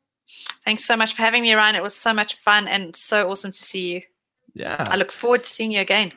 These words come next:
Speaker 1: <laughs>
Speaker 2: As, as do I. I can't wait till, till we do this again. And for all of you out there, hopefully we'll get Joe back.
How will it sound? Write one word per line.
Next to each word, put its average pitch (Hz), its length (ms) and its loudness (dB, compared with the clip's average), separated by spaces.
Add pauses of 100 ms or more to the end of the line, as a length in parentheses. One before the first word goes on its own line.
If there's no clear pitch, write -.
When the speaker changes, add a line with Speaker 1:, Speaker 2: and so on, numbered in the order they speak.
(340)
Speaker 1:
<laughs> 196 80 -2 (300)
Speaker 2:
As, 170 220 6
as 156 320 6
do 156 180 0
I. 151 360 6
I 120 40 -2
can't 147 280 0
wait 139 260 0
till, 135 320 2
till 139 100 -6
we 139 100 2
do 143 120 2
this 135 160 2
again. 139 480 6 (100)
And 156 220 4
for 156 160 4
all 214 160 8
of 202 80 6
you 202 140 6
out 190 200 8
there, 214 440 4 (120)
hopefully 170 320 0
we'll 160 120 2
get 160 200 2
Joe 160 220 4
back. 180 440 6